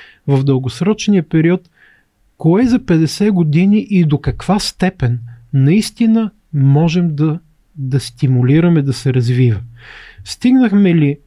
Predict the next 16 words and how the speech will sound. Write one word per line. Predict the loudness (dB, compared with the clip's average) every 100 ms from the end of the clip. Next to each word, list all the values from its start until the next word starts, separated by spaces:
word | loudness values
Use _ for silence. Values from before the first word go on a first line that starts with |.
| -4
максимума | 0 2 0 -4 -2 0 2 4 2
ни | 2 0
с | -2 -6
зърнопроизводство? | -4 -2 0 0 -2 -2 -2 0 -2 -4 -8
До | -8
голяма | -4 -2 -2 -4
степен | -4 -6 -4 -4 -4
да. | -4 -8 -12 _ _ _ _ -20 -20 _ _
Много | -2 0 2 0
е |
трудно | -2 -2 0 2 0
от | -2
тук | -4 -2
нататък | -2 0 -4 -4 -8
да | -2 0
увеличаваме, | 0 0 -2 -2 -2 -2 0 0 0 0